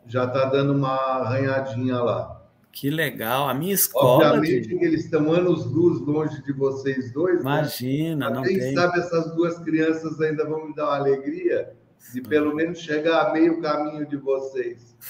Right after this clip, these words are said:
Speaker 2: <laughs> Com certeza. Aliás, é, o, o cavaquinho é um instrumento, a, eu comecei minha trajetória musical quando eu fui estudar formalmente, eu fu-, eu comecei na, na,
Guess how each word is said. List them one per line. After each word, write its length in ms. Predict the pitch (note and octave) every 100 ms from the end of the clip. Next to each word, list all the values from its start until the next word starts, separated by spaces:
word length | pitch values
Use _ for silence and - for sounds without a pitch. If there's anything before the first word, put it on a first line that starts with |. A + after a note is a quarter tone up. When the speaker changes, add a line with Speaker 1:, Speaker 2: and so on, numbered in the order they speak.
| -
Speaker 2:
<laughs> 720 | C3+ C3+ A2+ G#2+ - - -
Com 180 | C3+ D#3
certeza. 760 | - G#3 G#3 D3+ D#3+ E3+ C3
Aliás, 640 | B2+ C3+ C3+ E3+ G#3 - - - - -
é, 680 | C#3 C#3 C3+ B2+ B2+ A#2+ A2+ -
o, 300 | D3 - -
o 20 |
cavaquinho 840 | C3 C3+ C3+ B2+ - - E3+ G#3 E3
é 20 |
um 80 | C#3
instrumento, 640 | C3 - C3+ C3+ D3+ D3
a, 120 | C#3+ -
eu 180 | E3+ G3+
comecei 580 | G3+ F#3 E3+ - E3 G#3
minha 140 | G3
trajetória 680 | D#3+ D3+ C3 B2+ - C3 C3
musical 800 | B2 A2+ A#2 - C3 E3+ C#3+ _ - - -
quando 220 | - C#3 C#3
eu 60 |
fui 300 | - - F#3+
estudar 400 | G3+ - C#3 C3+
formalmente, 880 | - C#3+ C3 C3 A#2+ B2 E3 F#3+ -
eu 80 | C3
fu-, 180 | - -
eu 80 | B2+
comecei 480 | C3+ C#3 - C#3+
na, 340 | D3 D#3 D3+ -
na, 760 | C3+ C3+ C3 B2 A#2+ A2+ -